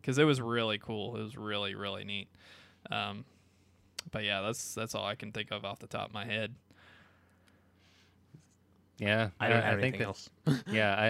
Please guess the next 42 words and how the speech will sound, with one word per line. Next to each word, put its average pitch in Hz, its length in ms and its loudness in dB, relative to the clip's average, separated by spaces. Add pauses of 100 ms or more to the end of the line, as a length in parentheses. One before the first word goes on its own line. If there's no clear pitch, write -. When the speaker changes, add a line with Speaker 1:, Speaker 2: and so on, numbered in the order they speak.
Speaker 2:
I, 104 60 0
I 101 40 2
think 120 240 -6
that's, - 320 -4
uh, 104 320 4 (760)
that's 101 180 -2
all 113 160 4
I've 113 180 2
got. 92 300 0
<laughs> 139 60 0 (240)
Speaker 1:
So - 160 10
listeners, 156 460 10
be 151 100 10
sure 175 460 12
to 139 220 8
let 139 160 10
us 135 120 2
know 139 140 8
in 131 60 6
the 127 60 4
comments 135 520 6
and 123 80 0
on 113 140 2
Twitter 123 300 4
at 120 140 4
H 120 240 2
T 120 140 0
B 117 160 -2
Vids 107 460 0
and 107 180 -4
on 104 100 -6
Facebook 120 520 0
at 101 120 -4
facebook 127 320 -2
dot 135 200 6
com 170 240 12
forward 175 260 10
slash 151 300 8
hit 151 120 6
the 127 60 2
books 127 540 4
what 143 280 10